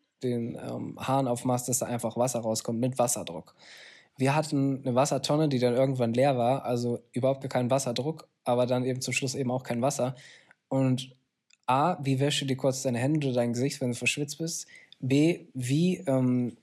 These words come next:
wäschst du das Geschirr ab? Und C, und das ist die entscheidende Frage, wie spülst du das Klo ab?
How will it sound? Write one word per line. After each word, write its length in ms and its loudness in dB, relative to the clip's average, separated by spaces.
wäschst 300 2
du 40 -4
das 200 -2
Geschirr 320 0
ab? 260 -4
Und 180 2
C, 380 4
und 140 0
das 140 0
ist 80 -8
die 140 2
entscheidende 440 0
Frage, 460 0
wie 160 0
spülst 300 0
du 40 0
das 180 0
Klo 240 -2
ab? 220 -12